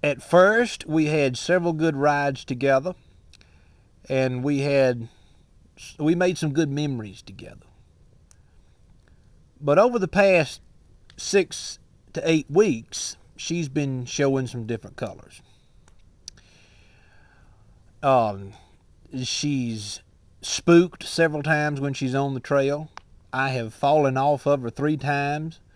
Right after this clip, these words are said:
I fractured, if not broke, a few ribs the last time I fell off of her.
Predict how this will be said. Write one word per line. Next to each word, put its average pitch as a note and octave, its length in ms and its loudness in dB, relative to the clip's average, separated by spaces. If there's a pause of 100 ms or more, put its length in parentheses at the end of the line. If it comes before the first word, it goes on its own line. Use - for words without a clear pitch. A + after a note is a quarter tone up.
(640)
I A#2 260 -4
fractured, D3+ 640 0
if C3 120 -4
not C#3 300 -2
broke, C#3 680 2
a C3 80 -4
few D#3+ 280 -4
ribs D3+ 680 0 (140)
the B2 140 -4
last D3 340 2
time C3+ 260 0
I B2 100 -2
fell B2 280 -2
off A#2 260 -4
of A#2 160 -6
her. - 80 -16